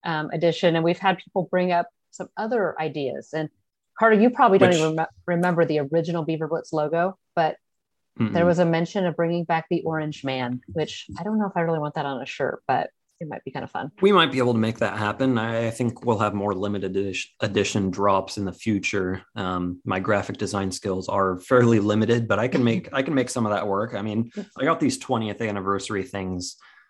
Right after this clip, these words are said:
Speaker 2: uh,
Speaker 1: I love
Speaker 2: up,
Speaker 1: 'em.
Speaker 2: up and rolling. So
Speaker 1: I think we need
Speaker 2: be
Speaker 1: some
Speaker 2: sure
Speaker 1: O State
Speaker 2: to, uh,
Speaker 1: ballas.
Speaker 2: yeah. Oh, that's, that's a good idea. That's gotta be in our next one.
Speaker 1: Yeah,
Speaker 2: Um,
Speaker 1: yeah.
Speaker 2: be sure to check out the Beaver Blitz merch store, uh, beaver blitz merch dot my spread shop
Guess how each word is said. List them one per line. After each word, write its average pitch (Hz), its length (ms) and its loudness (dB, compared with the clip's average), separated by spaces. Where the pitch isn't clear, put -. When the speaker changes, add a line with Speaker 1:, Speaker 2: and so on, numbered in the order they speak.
Speaker 2:
uh, - 100 -8
Speaker 1:
I 180 200 -2
love 156 360 2
Speaker 2:
up, 147 120 4
Speaker 1:
'em. 110 40 -2
Speaker 2:
up - 100 -4
and 98 160 -14
rolling. 87 360 -8
So 90 460 -4
Speaker 1:
I - 60 -20
think 233 120 0
we 247 60 8
need 247 60 6
Speaker 2:
be 262 80 10
Speaker 1:
some 269 80 10
Speaker 2:
sure 208 100 6
Speaker 1:
O 196 60 8
State 214 240 4
Speaker 2:
to, 160 120 2
uh, 170 300 6
Speaker 1:
ballas. - 280 -12
Speaker 2:
yeah. 98 300 0
Oh, 107 220 4
that's, 123 220 0
that's 123 240 0
a 131 40 -2
good 117 140 4
idea. 101 240 -2
That's 95 220 -6
gotta 107 180 0
be 104 100 -2
in 98 100 -2
our 92 80 -4
next - 280 -10
one. - 300 -12
Speaker 1:
Yeah, 95 280 2
Speaker 2:
Um, 90 120 -2
Speaker 1:
yeah. - 120 -6
Speaker 2:
be 135 140 6
sure 135 240 4
to 120 100 2
check - 240 0
out 113 80 0
the 101 80 -4
Beaver 101 220 -4
Blitz 95 260 -4
merch 95 400 0
store, 98 540 0
uh, 87 300 -2
beaver 127 280 6
blitz 117 300 2
merch 104 420 0
dot 98 400 0
my 101 380 0
spread 104 520 0
shop 90 480 -4